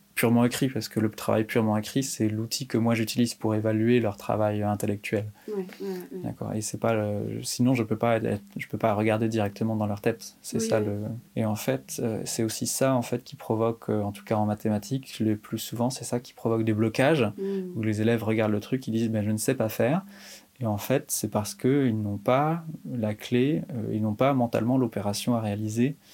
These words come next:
Speaker 2: Mm.
Speaker 1: et, euh, du coup, ils savent pas faire, et puis ils écrivent, euh, si on leur donne un exercice dans lequel ils doivent écrire la réponse, il, ça va être un gloubi-boulga de symboles dans lequel ils vont essayer de se rappeler, euh, symboliquement ce que ça peut être, alors que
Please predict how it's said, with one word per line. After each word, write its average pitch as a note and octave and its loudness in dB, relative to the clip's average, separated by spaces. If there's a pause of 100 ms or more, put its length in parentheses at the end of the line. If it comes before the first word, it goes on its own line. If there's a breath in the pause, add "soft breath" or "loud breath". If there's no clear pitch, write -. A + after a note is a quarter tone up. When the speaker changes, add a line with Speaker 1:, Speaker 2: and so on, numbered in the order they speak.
(260 loud breath)
Speaker 2:
Mm. G#3 -10
Speaker 1:
et, A#2 0
euh, A2+ -6
du - -20
coup, - -6
ils G#2+ -2
savent - -8
pas G#2 -6
faire, C3+ 0
et G#2+ 0
puis - -8
ils G#2 -2
écrivent, C3 -2
euh, G#2 0 (720)
si - -2
on A2+ 2
leur G#2+ 2
donne A#2 2
un A2 2
exercice G#2+ 0
dans A2 2
lequel G#2+ -2
ils G#2 0
doivent G#2 0
écrire A2 -4
la G2+ -2
réponse, A#2+ -4 (600 loud breath)
il, A2 -4
ça - -2
va G#2+ 2
être - -6
un G2+ 0
gloubi-boulga G#2+ 0
de G#2+ -2
symboles A2 2
dans A2 0
lequel A2+ -2
ils A2+ 0
vont G#2+ -2
essayer G#2 -4
de G#2+ -4
se - -6
rappeler, A2+ -2
euh, G#2 -4
symboliquement A#2 2
ce - -10
que - -6
ça G#2+ -4
peut G#2+ -2
être, C3 -2
alors A2 -2
que - -6